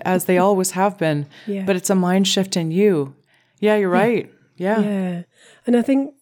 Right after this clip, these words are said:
Speaker 2: you know, we can use what is happening in the rest of the world to, to help us to take a bit of a reset, to really get things into perspective and take some,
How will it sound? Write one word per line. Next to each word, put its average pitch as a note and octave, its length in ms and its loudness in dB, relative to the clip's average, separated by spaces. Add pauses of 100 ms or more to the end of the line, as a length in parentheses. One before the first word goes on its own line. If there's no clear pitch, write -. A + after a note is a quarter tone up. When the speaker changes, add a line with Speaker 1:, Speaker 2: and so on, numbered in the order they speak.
(140)
Speaker 2:
you A#3 100 0
know, A3 240 0 (100)
we A#3 120 -4
can A3 180 -2
use B3+ 480 0
what A3+ 300 -6
is G3+ 100 -8
happening G#3 380 -4
in F#3+ 100 -2
the F#3+ 60 -4
rest B3 280 -8
of G3+ 60 -8
the F#3 80 -8
world A#3+ 300 -10
to, F#3+ 580 -2 (320)
to - 100 -10
help G3+ 280 -6
us A3 240 -2
to - 100 -16
take F#3 220 -4
a F3+ 40 -6
bit G#3+ 140 -8
of G#3 80 -12
a G#3 60 -4
reset, G3 640 -6
to F#3+ 320 -4 (640)
really A#3+ 280 2
get A3+ 260 -2
things G#3 240 -2
into A3+ 160 -4
perspective - 640 -10
and A3+ 160 -10
take G3+ 300 -6
some, F#3 320 -6